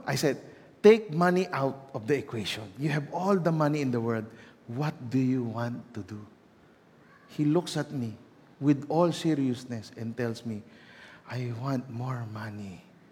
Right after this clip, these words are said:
"No, no, no, no, you don't get it. No need. You have, you're swimming in money. Money is your toilet paper. You flush it down."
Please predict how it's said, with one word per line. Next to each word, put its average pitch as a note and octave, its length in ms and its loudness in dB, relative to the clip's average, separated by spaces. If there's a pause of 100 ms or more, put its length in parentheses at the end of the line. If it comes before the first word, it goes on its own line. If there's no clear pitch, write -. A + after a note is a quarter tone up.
(540)
"No, D#4 240 10
no, D#4+ 160 8
no, - 80 8
no, D4+ 160 8
you D4 160 10
don't C4+ 320 10
get A3+ 240 6
it. E3+ 100 4 (1300)
No E4+ 380 12
need. D#4+ 420 6
You D#4+ 100 10
have, D#4+ 400 8
you're E4 200 10
swimming E4 500 8
in D4+ 120 8
money. C4+ 440 8 (240)
Money E4 420 8
is C4+ 120 4
your D4 120 8
toilet C#4+ 400 8
paper. A#3 460 2 (1400)
You D4 220 10
flush D4 360 8
it C4+ 160 0
down." B3+ 300 4